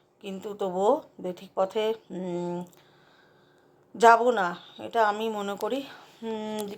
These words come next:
কী উচিত না উচিত সেটা যার যার ব্যক্তিগত। যে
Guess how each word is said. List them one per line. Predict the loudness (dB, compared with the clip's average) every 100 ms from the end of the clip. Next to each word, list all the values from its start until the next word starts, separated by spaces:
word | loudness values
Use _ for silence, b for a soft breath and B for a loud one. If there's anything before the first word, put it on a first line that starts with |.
| -8
কী | -2 0
উচিত | 0 0 -2 -2
না | 4 6
উচিত | 6 4 -4
সেটা | -4 0 2
যার | 6 6 6
যার | 2 2
ব্যক্তিগত। | -2 -8 -6 -4 -4 -6 -10 b b b b _ -20 -10
যে | 2